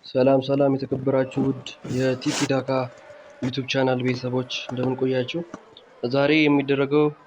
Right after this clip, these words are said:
የቻምፒየንስ ሊግ ጨዋታ ቼልሲ ከቤንፊካ ብዙ የተወራለት፣ ብዙ አነጋጋሪ ነገሮች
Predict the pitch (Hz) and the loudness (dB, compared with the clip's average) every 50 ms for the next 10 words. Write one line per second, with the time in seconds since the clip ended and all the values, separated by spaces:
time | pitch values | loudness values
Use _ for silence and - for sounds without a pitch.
0 | - 127 127 131 127 127 123 120 - - 160 165 160 156 151 147 135 139 143 143 | -6 -4 -2 0 0 -2 -2 -4 -4 -2 -2 0 0 2 0 0 0 -2 -4 -4
1 | - - - 139 135 131 - 143 156 - - - - - - - - - 135 127 | -4 -2 0 0 0 2 0 -2 -2 -4 -8 -20 -20 -20 -20 -16 -8 -4 -4 -2
2 | 123 - 139 135 - 139 131 131 135 135 131 127 127 127 127 139 147 143 131 127 | -2 -2 -4 -2 -2 -2 0 2 2 2 2 0 -2 -4 0 0 2 2 2 0
3 | 127 135 139 139 135 - - - - 127 127 131 131 131 123 131 131 127 147 156 | 0 0 0 0 -2 -6 -10 -8 -8 -4 -2 0 0 0 2 0 0 0 0 -2
4 | 151 - - - - - - - - - - - - - - - - 127 135 139 | -4 -6 -18 -20 -20 -20 -20 -20 -20 -20 -20 -20 -20 -20 -20 -8 -4 -2 0 2
5 | 151 156 160 160 156 - - _ _ - 139 139 143 131 143 143 135 139 139 139 | 2 2 2 2 -2 -8 -18 _ _ 0 2 2 4 4 4 2 4 4 2 4
6 | 139 147 147 143 139 135 135 131 131 135 135 139 139 139 | 4 4 2 2 0 -2 -2 -2 -2 0 0 0 0 -2